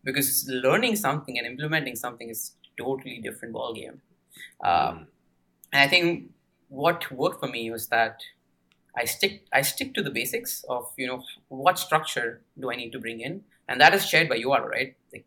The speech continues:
Speaker 1: this is the structure you need to follow. But I changed it according to what the company needed.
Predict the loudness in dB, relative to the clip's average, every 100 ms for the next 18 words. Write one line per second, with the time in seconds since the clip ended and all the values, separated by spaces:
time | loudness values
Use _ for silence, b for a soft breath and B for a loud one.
0 | -6 -4 -2 -2 -2 -2 -4 -6 -8 -8
1 | -8 -8 -12 _ B B B _ _ -4
2 | -4 -2 2 4 6 6 4 -2 -4 -2
3 | 0 -2 -4 -6 -6 -6 -10 -8 -6 -4
4 | -6 -10 -12 -10 -10 -10 -10 -14